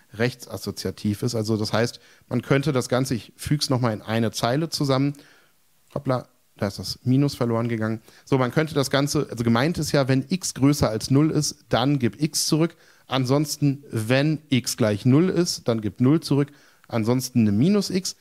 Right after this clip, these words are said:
Man könnte das Ganze ja auch interpretieren, wenn man nicht weiß, in welcher Reihenfolge Dinge ausgewertet werden, dass hier steht, wenn x größer als null ist,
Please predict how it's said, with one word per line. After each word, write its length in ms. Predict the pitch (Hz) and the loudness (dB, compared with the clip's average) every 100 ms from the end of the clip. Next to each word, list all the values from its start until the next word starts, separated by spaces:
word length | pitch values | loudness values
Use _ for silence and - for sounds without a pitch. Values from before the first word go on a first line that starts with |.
| _ _ | _ _
Man 140 | - 127 | -4 0
könnte 260 | 156 170 | 2 2
das 160 | 156 139 | -2 0
Ganze 280 | 135 139 143 | 0 0 0
ja 220 | 120 - | 0 0
auch 220 | 165 170 | 0 0
interpretieren, 920 | - 170 160 - 135 - 170 180 170 | 0 2 0 0 -2 0 0 2 2
wenn 80 | 135 | 2
man 120 | 135 | 2
nicht 140 | 127 117 | 0 0
weiß, 320 | 113 147 - - - - - | 0 0 -4 -16 -20 -20 -14
in 280 | 117 131 | -6 -2
welcher 260 | 131 131 113 | 0 0 0
Reihenfolge 460 | 117 160 151 139 127 | 0 0 0 0 2
Dinge 280 | 139 135 | 0 0
ausgewertet 500 | 117 135 127 117 123 | -2 -2 -2 -2 -2
werden, 160 | 117 117 | -2 -2
dass 140 | 117 | -4
hier 80 | 117 | -4
steht, 240 | - 120 - - - | -2 -2 -2 -18 -14
wenn 300 | - 123 160 | -2 2 2
x 260 | 170 175 - | 0 -2 -2
größer 320 | 131 135 135 | 0 2 2
als 260 | 110 110 - | 0 -2 2
null 260 | 131 160 | 4 4
ist, 280 | 151 147 - | 2 -2 -4